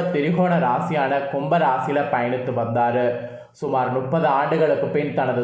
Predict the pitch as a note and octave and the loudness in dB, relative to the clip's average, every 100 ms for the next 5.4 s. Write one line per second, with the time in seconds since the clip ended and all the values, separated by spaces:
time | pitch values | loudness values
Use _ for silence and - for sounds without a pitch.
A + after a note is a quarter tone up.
0 | - C3 C#3 E3 D3+ C#3 E3+ D3+ D3 B2+ | -2 -2 0 2 2 2 0 0 0 0
1 | C3 D3 C#3 B2 B2 A#2+ A#2+ B2+ B2 C#3+ | -2 -2 -4 -2 0 0 -2 -2 -2 0
2 | C#3 C3+ D#3 D#3+ - - - C#3 C#3+ F#3+ | 0 2 2 0 -4 -10 -8 -2 0 2
3 | G3 F#3 F3 D#3 D#3 D3+ C#3+ C3+ C3+ C#3 | 2 2 2 2 2 0 0 -2 2 2
4 | D3+ - B2+ A#2+ B2+ B2+ A#2 A#2 A#2 B2 | 2 0 0 0 -2 -4 -4 -2 -2 -2
5 | A#2+ B2 A#2+ B2+ | 0 2 2 2